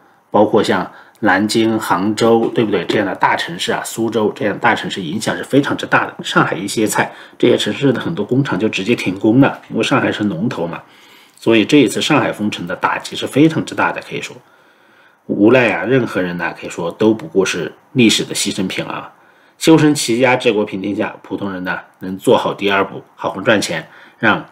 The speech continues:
家人过衣食无忧的日子啊，能做到这一步就很不错了。说实话，老子说了，人法地，地法天，天法什么呢？天法道，道法自然。那么上一轮楼市的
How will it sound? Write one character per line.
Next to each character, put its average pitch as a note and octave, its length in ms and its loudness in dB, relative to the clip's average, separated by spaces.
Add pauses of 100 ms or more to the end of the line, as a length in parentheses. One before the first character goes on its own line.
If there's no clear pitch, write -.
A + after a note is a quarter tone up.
家 G2+ 220 2
人 F2+ 240 -6
过 G2 200 0
衣 F#2+ 160 -4
食 G#2+ 200 2
无 F2 160 -6
忧 G2+ 120 -2
的 E2 120 -6
日 G#2+ 180 -4
子 - 120 -8
啊， - 140 -14 (180)
能 F#2 120 -10
做 G#2 160 -2
到 G2 80 -2
这 - 140 4
一 D3 80 4
步 - 100 -10
就 A2+ 140 -2
很 - 160 -8
不 - 100 -14
错 - 220 4
了。 - 120 -2
说 F#2+ 140 -8
实 - 160 -8
话， - 260 -6 (600)
老 A2+ 160 4
子 B2+ 120 2
说 A2+ 200 4
了， G#2 260 0
人 G#2 200 0
法 - 160 -2
地， G#2 220 -4 (320)
地 G#2 120 4
法 - 140 -2
天， F#2+ 300 0 (480)
天 - 180 2
法 F#2+ 180 0
什 - 120 -4
么 E2 80 -12
呢？ - 80 -18 (160)
天 G#2+ 180 -2
法 - 160 -4
道， - 340 -2 (340)
道 F#2+ 140 0
法 - 160 -8
自 - 160 -6
然。 D#2+ 160 -6 (420)
那 G2+ 60 -6
么 F#2+ 60 2
上 B2 220 2
一 A2 80 0
轮 F2 240 -8 (300)
楼 F2+ 300 -8
市 D3 180 2
的 F#2+ 140 -2